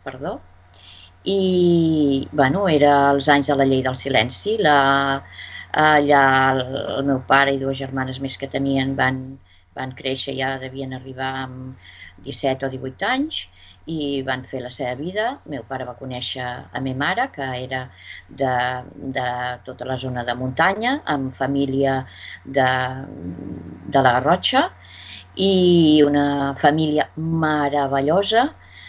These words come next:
a Casanovas Canal, però molt, molt, molt bona, treballadora. Bueno, és que ara explicaria tantes coses de,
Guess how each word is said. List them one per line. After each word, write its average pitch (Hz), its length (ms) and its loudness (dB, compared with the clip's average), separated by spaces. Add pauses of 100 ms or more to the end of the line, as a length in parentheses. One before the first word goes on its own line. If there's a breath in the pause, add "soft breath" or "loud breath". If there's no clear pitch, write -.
(220 loud breath)
a 143 480 -2
Casanovas 135 580 0
Canal, 175 540 0
però 139 340 2
molt, 143 800 0
molt, 151 500 0
molt 143 600 -4 (400)
bona, 165 540 6
treballadora. 147 840 2 (460 loud breath)
Bueno, 156 280 4
és 139 120 0
que 165 100 4
ara 165 80 0
explicaria 175 520 -2
tantes 160 360 -2
coses 170 420 -4
de, 147 220 0